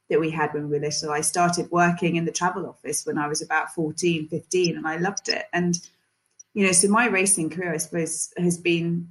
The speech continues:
my whole life. And I've been, I consider myself enormously lucky and,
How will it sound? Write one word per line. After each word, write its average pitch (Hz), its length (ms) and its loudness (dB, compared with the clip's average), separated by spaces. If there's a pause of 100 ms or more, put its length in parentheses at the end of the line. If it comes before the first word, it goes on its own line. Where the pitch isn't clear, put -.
my 185 160 0
whole 180 220 4
life. - 480 -4
And 175 140 -2
I've 170 180 0
been, 165 360 -2
I 175 120 2
consider 180 400 0
myself 160 440 -2
enormously 151 680 -4
lucky 143 460 -6
and, 151 360 -8